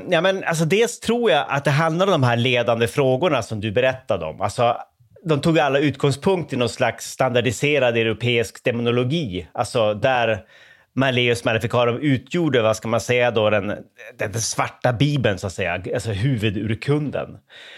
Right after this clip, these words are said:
Och sen var ju det här en starkt religiös tid, och liksom gränsen mellan naturligt och onaturligt var, såg annorlunda ut än den gör idag. I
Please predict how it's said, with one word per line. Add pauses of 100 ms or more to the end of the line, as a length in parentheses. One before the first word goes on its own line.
(440)
Och
sen
var
ju
det
här
en
starkt
religiös
tid,
och
liksom
gränsen
mellan
naturligt
och
onaturligt
var,
såg
annorlunda
ut
än
den
gör
idag.
I